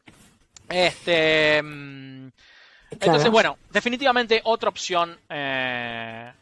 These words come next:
Speaker 1: para, para mover datos. Finalmente, para, para, para hablar de esto, una mezcla entre entornos híbridos y, y mover datos, tenemos, este, Transfer Family. Y la idea de Transfer Family, para ponerlo simple, es, es un, un servidor de S F T P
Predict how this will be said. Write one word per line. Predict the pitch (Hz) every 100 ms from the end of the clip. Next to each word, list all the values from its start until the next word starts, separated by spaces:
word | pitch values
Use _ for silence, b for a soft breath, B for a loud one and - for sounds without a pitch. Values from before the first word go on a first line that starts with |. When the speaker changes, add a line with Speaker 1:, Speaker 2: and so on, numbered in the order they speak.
| _
Speaker 1:
para, | 143 139 131 127 123 120
para | 147 139
mover | 139 135
datos. | 233 214
Finalmente, | - 190 196 233 285 -
para, | 170 160
para, | - 151 147
para | 143 147
hablar | 165 196
de |
esto, | 180 175 160 - -
una | 190
mezcla | 233 - 202
entre | 180
entornos | 180 240 214 196 -
híbridos | 220 220 202 180 - b b
y, | 202 143 156 151 139 139
y | 139
mover | 156 175
datos, | 180 208 202
tenemos, | 170 170 170 165 156 -
este, | 147 123 - 127 123 120 120 123 b b -
Transfer | 165 160 147
Family. | - 147 180 294 - b b b
Y | 180 185
la |
idea | 233
de | 240
Transfer | 240 220
Family, | 196 214 208
para | 170 151
ponerlo | 160 180 -
simple, | 208 202 180 165
es, | 170 - -
es | 190 170 196
un, | 175 175 185 -
un | 160 160 151 151 147 143 143 139 _ _ -
servidor | - 185 208 254
de | 214
S | 214 -
F | -
T | 175
P | 151 240